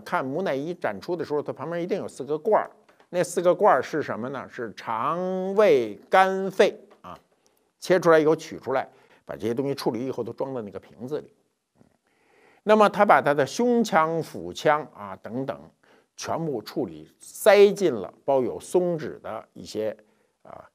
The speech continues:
香料、一些这个材料，塞入木乃伊的腹中。这种小罐儿啊，从埃及的这个葬式上讲，从古王国到新王国都是越来越复杂，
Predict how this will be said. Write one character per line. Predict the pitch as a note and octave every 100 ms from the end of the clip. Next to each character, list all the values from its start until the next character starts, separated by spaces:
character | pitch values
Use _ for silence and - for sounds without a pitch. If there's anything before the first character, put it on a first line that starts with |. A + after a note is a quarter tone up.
| _
香 | - A#2+
料、 | B2+ G2+ -
一 | -
些 | - A2+ A2
这 | G2+
个 | D#2+ D2 C2
材 | - -
料， | D#3+ - -
塞 | - C#3+
入 | D3 C#3 A2 - _ _
木 | C#3+
乃 | G#2
伊 | D#2 A#2+
的 | A#2+
腹 | - -
中。 | A#2 C#3+ - _ _ _ _ _ _
这 | - A3
种 | A3+
小 | A#3 - - -
罐 | D#3
儿 | -
啊， | F#2 F#2+
从 | - D#3 F3 - _ _ _ _ _
埃 | F#3 G#3+
及 | G3+ A2+ G#2
的 | B2 G2 -
这 |
个 | E2+ D2 C#2 C2+ -
葬 | B3+ D3
式 | - B2+ G2+
上 | F2+ -
讲， | - -
从 | C#3+ E3+
古 | F2+ D#2
王 | E2 C#3+
国 | B2
到 | A2 G2+
新 | -
王 | C#3+ B2 A2
国 | D#2+
都 | E2 G2+
是 | -
越 | G#2
来 | F#2+
越 | A#2+
复 | - D3
杂， | A2 D#2